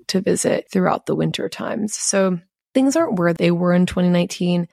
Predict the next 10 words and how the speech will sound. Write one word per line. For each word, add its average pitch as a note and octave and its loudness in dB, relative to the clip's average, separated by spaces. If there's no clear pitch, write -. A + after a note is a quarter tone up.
I - -2
actually, G#3 0
so F3 -2
the F3 0
years G3+ 2
I F3+ 2
have F3 -4
visited E3 0
in F3 -2
Tasmania, - -2